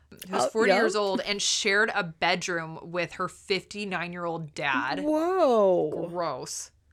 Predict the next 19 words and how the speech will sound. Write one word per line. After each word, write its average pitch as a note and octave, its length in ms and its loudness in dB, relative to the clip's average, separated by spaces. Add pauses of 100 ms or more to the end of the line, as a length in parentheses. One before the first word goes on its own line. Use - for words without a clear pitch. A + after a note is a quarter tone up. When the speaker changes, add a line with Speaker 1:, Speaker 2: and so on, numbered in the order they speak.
(280)
Speaker 1:
She G#3 360 -2
became F#3+ 480 -6 (120)
angry G3 440 -4
around F3 280 -2
two G3 220 -4
A F3 160 0
M E3+ 200 -2
because F3 360 -6
of D#3+ 100 -14
her F3+ 180 -4
dad's E3+ 500 0 (100)
Speaker 2:
<laughs> - 100 -6
Speaker 1:
excessive - 720 -2
Speaker 2:
So F#4+ 80 8
it G#4 60 12
Speaker 1:
flatulence. F#4+ 680 4
Speaker 2:
woke E4+ 260 6
her G4 220 4 (180)
up? - 80 0